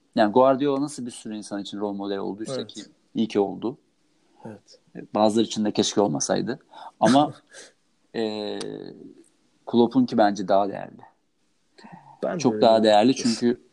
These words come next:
Speaker 1: getirdiği şey
Speaker 2: Hı.
Speaker 1: sadece futbolla, o-, onun, onu rol model alan insanların
Speaker 2: Evet.
Speaker 1: hayatta kazanacağı şeyler sadece sporla ilgili olmaz.
Speaker 2: Ya bir ekip olarak birbiri için bir şeyler yapabiliyor olmak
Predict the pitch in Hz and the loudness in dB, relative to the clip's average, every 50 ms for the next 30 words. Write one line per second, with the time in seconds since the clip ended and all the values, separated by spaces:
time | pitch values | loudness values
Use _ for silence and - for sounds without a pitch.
0 | _ - 120 117 110 113 - 117 110 107 127 123 110 - - 110 110 110 - - | _ 2 2 2 2 2 0 0 2 2 2 2 2 2 0 0 0 0 -2 -8
1 | _ _ _ _ - - - 131 120 120 120 113 107 101 95 98 104 104 - - | _ _ _ _ -20 -20 -16 -12 -4 0 2 2 2 2 -2 -4 -6 -8 -10 -16
2 | - _ - 110 101 101 101 101 - 110 113 110 107 - - - 135 147 160 - | -12 _ -4 -4 -4 -4 -4 -6 -6 -8 -8 -8 -6 -4 0 2 2 2 0 -2
3 | - - _ _ _ _ _ _ _ _ _ _ - 127 147 156 156 143 131 131 | -8 -16 _ _ _ _ _ _ _ _ _ _ -2 0 0 0 0 0 0 -2
4 | 127 117 123 120 120 120 117 120 117 - - - 113 110 110 113 113 120 117 - | -2 -2 -2 -2 -2 -2 -4 -4 -6 -6 -6 -6 -4 -4 -4 -4 -6 -8 -10 -12
5 | _ _ _ _ - 113 113 113 110 - - 120 - 113 107 113 110 110 104 117 | _ _ _ _ -10 -6 -4 -4 -4 -4 -8 -8 -6 -4 -2 -2 -2 -2 0 0
6 | 113 110 - 110 107 107 110 110 107 - 110 107 104 101 104 104 - _ _ _ | 0 0 0 -2 -2 0 -2 -2 -2 -2 -4 -4 -2 -4 -6 -8 -8 _ _ _
7 | - - - - - 110 107 107 104 104 104 104 101 98 98 101 98 95 92 90 | -20 -20 -18 -4 0 2 2 2 0 -4 -8 -6 -6 -6 -6 -8 -8 -10 -12 -14
8 | - - - - - 143 143 123 123 160 190 165 175 - 254 - 208 175 170 156 | -14 -14 -16 -6 -4 -4 -4 -2 -2 0 2 2 2 0 -2 0 4 4 4 4
9 | 160 147 131 120 117 139 143 139 139 160 160 196 185 - - - 156 147 - - | 2 -2 -6 -6 -4 -4 -4 -2 -2 0 0 0 -2 -4 -4 -6 -6 -4 -2 0
10 | 160 156 165 160 151 143 - 147 143 156 175 180 143 123 117 147 190 - - - | 2 4 4 4 4 2 2 0 0 2 4 4 4 2 0 -4 -8 -8 -12 -18